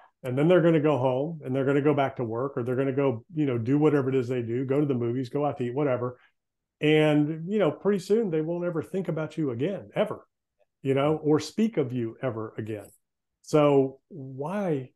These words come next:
if nobody cares about you <laughs> to, enough to talk about you when you're dead, would you worry about them talking about you now?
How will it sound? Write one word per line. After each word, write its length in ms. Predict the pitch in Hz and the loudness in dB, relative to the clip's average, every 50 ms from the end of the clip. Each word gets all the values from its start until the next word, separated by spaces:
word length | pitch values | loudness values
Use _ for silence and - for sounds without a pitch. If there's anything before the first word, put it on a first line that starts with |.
| _ _ _ _ _ _ _ _ | _ _ _ _ _ _ _ _
if 220 | - 143 135 - - | -4 -4 -4 -2 -2
nobody 420 | 135 147 175 180 180 185 175 151 | -2 0 2 2 2 2 2 0
cares 500 | - - - - 170 175 175 170 156 131 | -2 -4 -6 -4 -2 0 0 0 -2 -2
about 400 | 147 123 113 131 135 127 120 120 | -4 -4 -2 -2 -2 -2 -4 -4
you 340 | 123 131 123 127 123 123 98 - - - | -4 -2 0 0 0 -2 -4 -6 -12 -16
<laughs> 160 | - - _ | -18 -14 _
to, 300 | - 156 156 156 - 156 | -6 -6 -6 -4 -2 -2
enough 300 | 143 131 139 143 139 - | 0 0 0 0 0 -2
to 80 | - 131 | -6 -10
talk 300 | - - 156 156 156 - | -6 -4 -4 -4 -2 -4
about 300 | 151 131 139 139 127 - | -4 -2 -2 -4 -4 -4
you 80 | 147 131 | -6 -6
when 160 | 127 123 120 | -6 -6 -6
you're 140 | 113 113 110 | -6 -6 -4
dead, 380 | 147 160 160 135 110 113 120 - _ _ _ _ - | -4 -2 -2 -2 -4 -6 -10 -14 _ _ _ _ -6
would 120 | 135 131 117 | -4 -4 -2
you 100 | 127 123 | -2 -2
worry 240 | 120 139 156 165 170 | 0 2 2 2 2
about 260 | 151 156 147 139 - | 0 0 -2 -2 -4
them 140 | 156 139 123 | -6 -10 -8
talking 280 | 127 143 139 131 - 123 | -6 -6 -6 -6 -8 -8
about 260 | 120 127 120 - - | -8 -8 -10 -10 -10
you 60 | 113 | -12
now? 280 | 110 117 120 107 - | -12 -12 -12 -14 -16